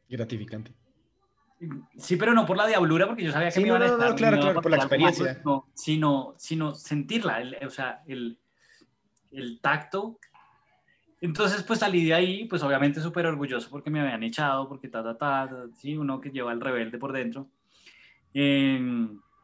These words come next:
Speaker 2: y camino hacia la casa porque me devolví caminando, eh, entonces dije, "¿Qué se sentirá tocar, eh, digamos, el peine del viento?", que, que, que es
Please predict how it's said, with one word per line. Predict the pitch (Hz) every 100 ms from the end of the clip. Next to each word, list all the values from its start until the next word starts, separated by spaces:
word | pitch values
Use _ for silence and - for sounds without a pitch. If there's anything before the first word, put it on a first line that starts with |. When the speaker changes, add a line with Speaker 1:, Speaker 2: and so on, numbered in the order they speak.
| _ _ _ _ _ _
Speaker 2:
y | 170 170
camino | 170 156 165 170 190
hacia | 190 196
la | 190
casa | 185 190 175
porque | 175 170
me | 151
devolví | 139 120 117
caminando, | 127 156 170 156 143 156 135 117 -
eh, | 123 113 113 107 107 - _ _
entonces | - 131 120 123 117 131 - - _ _ _ _ _ _ _ _ _ _ _ _ _
dije, | 147 143 175 165 190 196 -
"¿Qué | 143
se | 135 151
sentirá | 156 190 190 190 139 123
tocar, | 139 135 165 165 175 180 - _ _
eh, | 139 143 151 151 151 151 151 160 165 165 160 156 151 _ _ _ _ _ _ _ _ _ _ _ _ _ _ _ _ _ _ _ _ _
digamos, | 143 147 143 147
el | 180
peine | 170 160 151
del | 185 175
viento?", | 170 240 196 147 120
que, | 147 143 139 120
que, | 139 123
que | -
es | 123